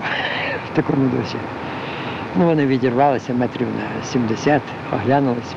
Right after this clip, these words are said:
побігли, рукою поціліпали. І, е, через тиждень приблизно, е, бій вікон при-, е, скоротився.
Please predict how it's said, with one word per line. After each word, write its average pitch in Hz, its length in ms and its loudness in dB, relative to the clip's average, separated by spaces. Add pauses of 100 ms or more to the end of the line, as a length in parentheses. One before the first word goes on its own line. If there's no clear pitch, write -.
побігли, 113 360 0 (360)
рукою 120 280 2 (100)
поціліпали. 123 680 0 (1900)
І, 151 40 6 (600)
е, 127 80 0 (1400)
через 127 320 2 (320)
тиждень 165 440 4
приблизно, 135 600 4
е, 127 60 2 (880)
бій 143 260 4 (200)
вікон 131 320 2 (140)
при-, 123 120 2
е, 123 640 -2
скоротився. 113 640 0